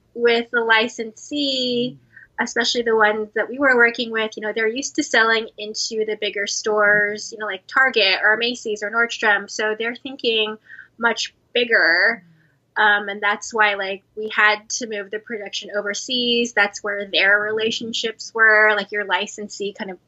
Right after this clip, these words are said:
takes over, right, the whole production process, and you're very separated from it, which I did not like.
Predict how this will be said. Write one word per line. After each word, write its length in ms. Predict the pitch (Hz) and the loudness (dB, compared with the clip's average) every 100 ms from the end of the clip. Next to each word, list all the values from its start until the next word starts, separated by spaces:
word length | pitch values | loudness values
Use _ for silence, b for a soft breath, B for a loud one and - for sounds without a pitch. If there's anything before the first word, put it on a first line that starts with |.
| _ - | _ -8
takes 340 | 226 214 - | -4 -4 2
over, 400 | 214 226 208 190 | 4 4 4 2
right, 280 | 190 196 - | 4 2 0
the 100 | 208 | -6
whole 180 | 214 202 | -6 -6
production 520 | 220 185 196 - 202 | -6 -6 -6 -6 -8
process, 640 | - 185 202 - 190 190 | 2 2 2 -2 -4 -4
and 140 | 196 190 | -8 -4
you're 140 | 196 | -4
very 300 | 196 185 190 | -2 -4 -4
separated 680 | - - 254 214 196 170 170 | -8 -8 -2 0 2 0 0
from 220 | - 180 | -2 -2
it, 100 | - | -2
which 200 | - 185 | -6 -8
I 80 | 190 | -8
did 240 | 196 185 185 | -8 -10 2
not 320 | 185 185 - | 4 4 2
like. 240 | 143 151 | -4 -4